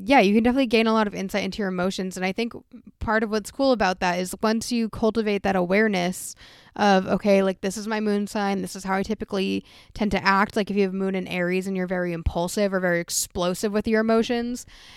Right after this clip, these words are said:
just knowing, like, cultivating that awareness and then also looking at it and learning how to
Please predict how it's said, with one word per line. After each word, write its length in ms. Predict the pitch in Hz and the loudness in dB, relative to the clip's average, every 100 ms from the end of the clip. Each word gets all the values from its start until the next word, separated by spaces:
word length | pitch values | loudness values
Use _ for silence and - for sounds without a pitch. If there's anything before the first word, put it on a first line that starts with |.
| - | -14
just 240 | 208 262 - - | -4 -4 -4 -12
knowing, 880 | 208 233 233 247 277 277 254 - - | -2 4 6 6 4 0 -4 -12 -10
like, 200 | 214 202 | -6 -4
cultivating 640 | - 247 269 240 240 233 226 | 0 0 2 2 2 2 0
that 300 | 196 196 190 | 0 0 0
awareness 640 | 190 190 190 196 180 185 - | -2 -2 -2 -2 -4 -6 -10
and 140 | 196 | -8
then 100 | 202 | -4
also 280 | 185 190 214 | -2 -2 -2
looking 320 | 190 190 202 | -4 -4 -4
at 180 | 190 180 | -4 -4
it 200 | 180 180 | -4 -4
and 240 | 196 190 185 | -4 -4 -2
learning 340 | 185 196 190 | -2 -2 -4
how 240 | 175 190 185 | -2 -2 -2
to 560 | - 202 185 180 180 | -2 -2 0 0 -4